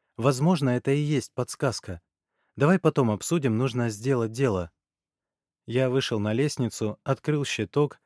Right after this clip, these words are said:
нашел нужный автомат и замкнул провода. Короткая вспышка, хлопок, автомат выбило. Свет тоже потух. Я был готов и зажег фонарь, и подставил под рычажок автомата палец. «Пошли», —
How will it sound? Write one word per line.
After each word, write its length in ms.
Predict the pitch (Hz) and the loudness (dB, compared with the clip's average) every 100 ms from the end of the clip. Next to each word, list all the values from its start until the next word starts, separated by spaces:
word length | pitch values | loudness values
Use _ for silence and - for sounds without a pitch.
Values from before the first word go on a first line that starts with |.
| _ - | _ -4
нашел 360 | 139 135 180 165 | -2 0 2 0
нужный 360 | 147 131 120 | 0 0 -2
автомат 500 | 110 - 117 135 - | -2 -2 -2 -2 -2
и 80 | 117 | -2
замкнул 540 | 98 120 120 131 113 | -2 -2 -2 -2 -2
провода. 540 | - 107 110 110 98 85 _ _ _ _ - | -2 -4 -2 -2 -2 -4 _ _ _ _ -4
Короткая 440 | 131 123 - 104 | 0 0 0 -6
вспышка, 580 | - - 143 - 135 120 _ | -6 -6 -4 -2 -4 -6 _
хлопок, 600 | - 117 104 127 131 - _ _ _ - | -8 -4 -2 -2 -4 -6 _ _ _ -8
автомат 460 | 123 - 123 127 117 | -6 -2 0 -2 -2
выбило. 500 | 113 95 95 87 - _ _ _ | -4 -2 -4 -4 -8 _ _ _
Свет 400 | - - 131 139 - | -12 -6 -2 -2 -2
тоже 260 | 120 101 | -4 -4
потух. 500 | 92 101 104 90 - _ _ _ _ _ _ _ - | -4 -6 -6 -10 -14 _ _ _ _ _ _ _ 0
Я 180 | 127 151 | 2 4
был 160 | 151 | 2
готов 420 | 131 131 175 160 | 0 0 -2 0
и 60 | 131 | 0
зажег 400 | 107 117 135 135 | 0 -2 -2 -2
фонарь, 500 | - 139 127 101 87 _ _ _ | -2 0 0 0 -4 _ _ _
и 240 | 139 123 117 | -4 -2 -2
подставил 580 | 120 - - 151 127 | -4 -4 -2 0 0
под 180 | 107 110 | -2 -2
рычажок 460 | 113 - 117 120 117 | -4 -4 -2 -2 -4
автомата 480 | 104 113 113 113 104 | -4 -4 -4 -2 -4
палец. 480 | 117 104 92 - _ _ _ _ _ _ _ | -2 -2 -2 -8 _ _ _ _ _ _ _
«Пошли», — 460 | 127 - 139 110 | -6 -4 -2 -4